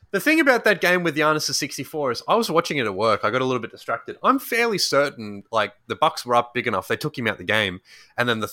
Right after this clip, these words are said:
uh, the Pacers made a run, so he had to come back in. So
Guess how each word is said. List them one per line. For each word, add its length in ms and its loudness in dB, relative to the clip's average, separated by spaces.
uh, 260 6
the 440 -6
Pacers 400 -4
made 160 0
a 60 0
run, 280 2
so 100 -6
he 40 -2
had 80 2
to 80 -8
come 180 0
back 260 -8
in. 260 -4
So 360 0